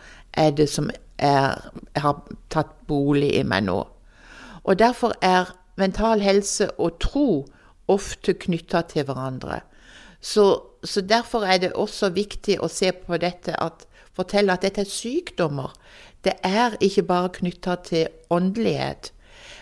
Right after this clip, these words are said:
Og det er det mange helsearbeidere som har store problemer med å skjønne. Så derfor er det så viktig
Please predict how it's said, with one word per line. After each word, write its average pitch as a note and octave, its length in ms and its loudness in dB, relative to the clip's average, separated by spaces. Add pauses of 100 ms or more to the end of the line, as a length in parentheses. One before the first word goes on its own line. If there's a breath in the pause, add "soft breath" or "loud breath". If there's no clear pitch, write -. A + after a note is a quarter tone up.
(140 loud breath)
Og E3 160 -4
det A#3 240 4
er G3 140 0
det G3 100 2
mange F#3 300 2
helsearbeidere E3+ 680 -2
som D#3 220 -4
har D#3 220 -8 (160 soft breath)
store F3+ 480 -2
problemer D3 680 -2
med C3+ 220 -2
å C3 60 -8
skjønne. - 420 -8 (560 loud breath)
Så - 120 0
derfor G#3+ 500 -2
er E3+ 120 0
det D#3+ 100 -6
så D#3 140 -4
viktig C#3+ 460 -6